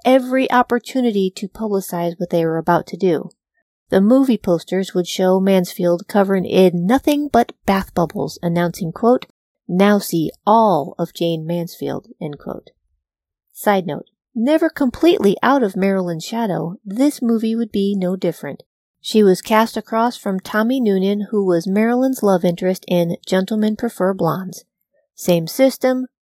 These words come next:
different blonde, just add nudity. Playboy magazine photographers were invited on set to get stills for their June issue, promising, quote, "the nudist Jayne Mansfield,"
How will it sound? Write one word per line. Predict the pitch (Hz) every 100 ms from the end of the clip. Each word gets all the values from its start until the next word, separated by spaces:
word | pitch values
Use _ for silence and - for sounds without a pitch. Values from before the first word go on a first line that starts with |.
| _
different | 277 - 294
blonde, | - 208 202 208 220 - _
just | - 151 156 -
add | 156 165
nudity. | 175 151 135 - 170 - _ _ _ _ _ _ _ -
Playboy | 240 269 277 285
magazine | 240 208 190 202 208
photographers | 202 208 190 165 170 180 180
were | 185 180
invited | 175 185 202 226
on | - 208 240
set | - 175 -
to | -
get | 175 185
stills | - - 277 262 185 -
for | - 185
their | 180
June | 170 220 240 233
issue, | 170 - 180 185
promising, | - 202 202 202 - 185 175
quote, | - 240 - - _ _ -
"the | 190
nudist | 185 202 269 277 277 - -
Jayne | - 214 226 220
Mansfield," | 185 165 156 165 151 -